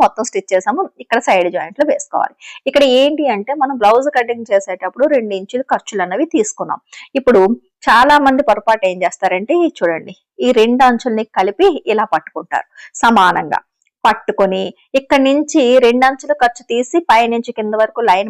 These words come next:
మార్కింగ్ చేసుకుని స్టిచ్చింగ్ చేసేస్తారు. ఇలా చేయడం వల్ల ఒకటి మీరు అనుకున్న సైజుకి బ్లౌజ్ రెడీ కాదు, ఇంకొకటి మనకి ఈ ఇక్కడ ఫ్రంట్ పార్ట్ అనేది చిన్నదైపోతూ ఉంటది. అలా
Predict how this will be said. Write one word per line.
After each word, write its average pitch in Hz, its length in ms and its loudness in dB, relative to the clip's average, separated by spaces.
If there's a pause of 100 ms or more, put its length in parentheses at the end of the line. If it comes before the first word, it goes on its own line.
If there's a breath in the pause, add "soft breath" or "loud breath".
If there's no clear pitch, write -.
మార్కింగ్ 196 420 -4
చేసుకుని 208 400 -4
స్టిచ్చింగ్ 359 460 -2
చేసేస్తారు. - 520 -2 (400 loud breath)
ఇలా 254 200 4 (160)
చేయడం 233 320 4 (100)
వల్ల 185 200 0 (320)
ఒకటి 269 240 -2 (100)
మీరు 285 160 2
అనుకున్న 233 340 -2 (120)
సైజుకి 214 500 -2
బ్లౌజ్ 202 260 2 (120)
రెడీ 185 200 -2 (140)
కాదు, 226 260 2 (440 loud breath)
ఇంకొకటి 240 440 0 (500)
మనకి 226 240 0 (240)
ఈ 233 40 0 (160)
ఇక్కడ 226 180 0 (420)
ఫ్రంట్ 226 240 0 (100)
పార్ట్ 233 260 2
అనేది 262 180 -6 (100)
చిన్నదైపోతూ 220 720 -2
ఉంటది. - 220 -20 (1000 loud breath)
అలా 247 140 6